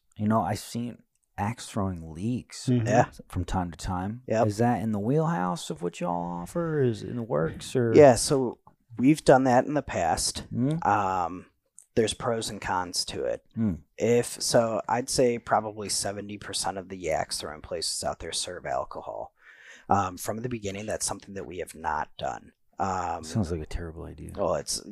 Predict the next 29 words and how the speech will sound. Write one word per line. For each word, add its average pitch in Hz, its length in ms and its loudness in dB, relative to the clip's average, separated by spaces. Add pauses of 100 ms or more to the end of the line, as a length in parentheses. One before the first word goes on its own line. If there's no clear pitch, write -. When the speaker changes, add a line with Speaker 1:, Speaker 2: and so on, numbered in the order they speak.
(100)
Speaker 3:
you 92 120 -14
make 92 220 -8
a - 40 0
lot 80 160 2
of - 60 -8
money 113 280 -6
if - 180 -12
you're 76 80 -14
doing 67 260 -12
it - 160 -14 (580)
like 95 180 -2
Speaker 1:
Oh, 87 240 -6
Speaker 3:
that's, 95 400 0 (320)
Speaker 1:
okay. 92 300 -6
Speaker 3:
and 104 280 2 (200)
it, 101 520 -2
it, - 180 2 (420)
they, 131 300 8
when 123 160 -2
I 131 140 0
talked 127 320 4
about 110 160 2
earlier, 104 640 -4
you 107 100 -10
know, 92 220 -4
having 104 340 -4 (160)
an 107 140 -6
unorthodox 92 840 -4
approach, - 680 -6